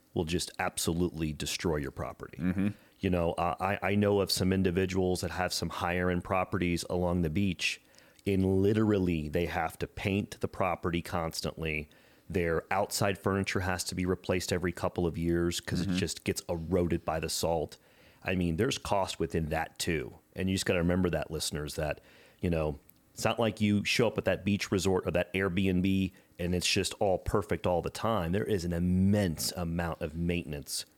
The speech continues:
Speaker 1: when you live near the ocean.
Speaker 2: Yeah, and talking about not coming out on top when you sell a property, if you just let this stuff go and you're not doing the proper
Speaker 1: Oh,
Speaker 2: maintenance,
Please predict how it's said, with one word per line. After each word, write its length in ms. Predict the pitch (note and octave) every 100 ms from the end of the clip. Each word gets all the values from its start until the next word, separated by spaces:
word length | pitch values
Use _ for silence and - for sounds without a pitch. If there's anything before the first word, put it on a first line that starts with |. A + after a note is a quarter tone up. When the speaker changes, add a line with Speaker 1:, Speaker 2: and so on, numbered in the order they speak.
| -
Speaker 1:
when 160 | F#2+
you 80 | F2
live 160 | E2 D2+
near 140 | D#2
the 160 | C#2+ C#2
ocean. 300 | B1+ - - - -
Speaker 2:
Yeah, 280 | A2 A#2+ D2+
and 120 | F2
talking 340 | A2 A#2+ A2+ G2
about 280 | F2+ E2+
not 240 | E2 F#2 A2+
coming 240 | G2 F2+
out 180 | F#2 F#2
on 180 | E2 D2
top 420 | - F#2 G2 - _ - _
when 260 | D#2+ E2+ D#2+
you 100 | D#2
sell 300 | - F#2+ D2+
a 40 |
property, 680 | - E2 F#2+ F#2+ C#2+ C2+ D2
if 160 | -
you 300 | E2 E2 D2+ - -
just 300 | F2+ - -
let 360 | - D#2+ D#2 -
this 140 | D#2+
stuff 360 | - F2+ D#2 -
go 300 | E2 E2+ E2+
and 100 | D#2
you're 80 | D2
not 240 | D#2+ D#2+ -
doing 220 | E2+ D#2+
the 60 | C#2+
proper 380 | C#3 C#3+ C#3
Speaker 1:
Oh, 40 | G#2
Speaker 2:
maintenance, 580 | E2+ - C2+ D2 -